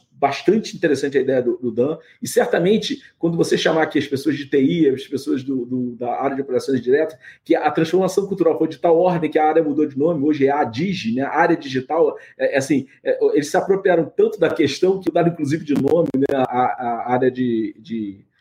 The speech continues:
da, da, da antiga Finame. Então, eu acho que essa coisa de se abrir pra testar, se abrir pra, pra, pra experimentar e ouvir,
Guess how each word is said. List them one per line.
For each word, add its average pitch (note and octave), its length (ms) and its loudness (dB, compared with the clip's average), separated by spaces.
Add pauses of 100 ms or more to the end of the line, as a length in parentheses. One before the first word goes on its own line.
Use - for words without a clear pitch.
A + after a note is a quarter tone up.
(220)
da, A2+ 100 -4
da, A2+ 180 -6
da A2 500 -14
antiga B2+ 320 0
Finame. C#3+ 380 0
Então, F#3 280 0 (240)
eu D#3+ 200 4
acho F3+ 240 -4
que - 360 -10
essa D#3+ 440 -2
coisa F3 240 0
de D#3+ 100 -12
se - 220 -2
abrir F#3 520 0 (640)
pra D#3+ 340 0 (600)
testar, C3+ 600 0 (160)
se - 240 -4
abrir E3+ 540 -2
pra, E3+ 380 -2 (160)
pra, D3+ 420 -2 (340)
pra C#3 380 -4 (160)
experimentar D3 1200 0 (240)
e D#3+ 200 -4
ouvir, C#3+ 440 0